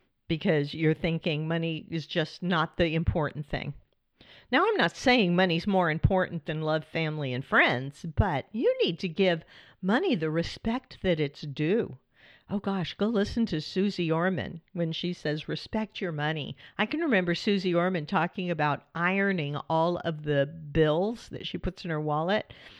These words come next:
so they would be all flat and neat and beautiful, and just giving them the love and respect before putting it in her wallet. And I think that psychologically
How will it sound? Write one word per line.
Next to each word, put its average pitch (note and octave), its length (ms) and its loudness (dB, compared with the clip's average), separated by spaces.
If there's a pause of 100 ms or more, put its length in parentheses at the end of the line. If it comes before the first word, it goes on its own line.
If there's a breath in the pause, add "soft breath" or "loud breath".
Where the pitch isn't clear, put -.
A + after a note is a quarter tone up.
(160 loud breath)
so G#3 160 4
they E3+ 160 4
would E3 160 0
be E3 140 2
all D#3+ 180 2
flat F#3+ 500 0
and E3+ 200 -4
neat D#3 260 -6
and E3+ 160 -2
beautiful, E3 640 -2 (340 loud breath)
and F3+ 160 0
just F3 160 -6
giving G3 320 0
them E3+ 160 -2
the D#3 140 -2
love E3 260 2
and F3+ 160 -4
respect - 600 -2 (260)
before E3+ 300 -4
putting F3+ 320 -2
it E3 100 -2
in D#3+ 160 -2
her E3 180 -6
wallet. C#3+ 560 -2 (520 loud breath)
And G3+ 120 0
I G3 60 2
think C4+ 380 -2
that E3 260 -2
psychologically G3 1400 0